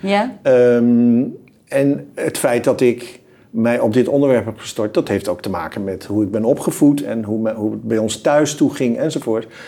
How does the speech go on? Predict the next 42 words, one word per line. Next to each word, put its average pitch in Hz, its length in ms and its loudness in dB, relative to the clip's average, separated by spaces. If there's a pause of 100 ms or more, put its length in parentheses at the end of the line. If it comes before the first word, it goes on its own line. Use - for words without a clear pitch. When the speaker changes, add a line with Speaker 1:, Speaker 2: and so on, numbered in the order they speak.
(160)
Speaker 2:
Waarbij 139 280 2
dat 143 180 2
hele 160 260 4
thema 147 560 2 (300)
al, 240 220 0
no-, 151 240 4
voor 170 160 0
mij 156 160 4
nooit 170 560 2
beladen 101 500 0
is 110 120 -4
Speaker 1:
Nee, 247 100 4
het - 100 0
wa-, - 80 2
Speaker 2:
geweest. 233 260 0
Speaker 1:
jij 277 160 4
bent 285 220 6
juist 262 380 0
eigenlijk 180 600 -2
een 202 140 -6
beetje 196 480 -4 (200)
genderfluïde 220 1080 0 (140)
opgevoed. - 600 -8 (240)
Speaker 2:
Dat 160 240 2
was 160 320 2
een 147 320 2
pro- - 120 2
Speaker 1:
Als 185 220 -2
je 202 80 -4
dat 196 200 2
zo, 175 360 0
eh, 175 160 0 (180)
<laughs> 349 180 2
Speaker 2:
Dat 160 120 4
was 160 200 2
een 165 100 0
soort 170 580 2 (140)
idee 131 500 4
van 165 100 0
mijn 120 180 2
moeder, 147 380 4
inderdaad. 131 640 -4